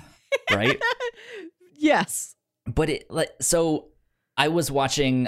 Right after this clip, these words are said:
Speaker 1: uh, the twelve-hour Kinda Funny l-, live stream that is ha-, still h-, happening as we are recording
Speaker 2: Whoa.
Speaker 1: this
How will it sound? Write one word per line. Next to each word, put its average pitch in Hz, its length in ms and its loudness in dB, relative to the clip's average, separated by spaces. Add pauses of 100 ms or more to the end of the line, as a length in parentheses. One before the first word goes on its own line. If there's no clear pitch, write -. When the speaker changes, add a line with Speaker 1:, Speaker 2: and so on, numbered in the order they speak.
Speaker 1:
uh, 110 460 2
the 110 380 0
twelve-hour 107 1160 0
Kinda 117 340 2
Funny 113 680 2
l-, 104 680 2
live 107 280 0
stream 123 280 0
that 101 100 2
is 95 120 2
ha-, - 160 0
still 127 640 0
h-, - 80 -6 (320)
happening 113 720 -2
as 104 300 -4
we 104 160 -4
are 98 220 0
recording 101 760 0
Speaker 2:
Whoa. 254 140 4
Speaker 1:
this - 200 -4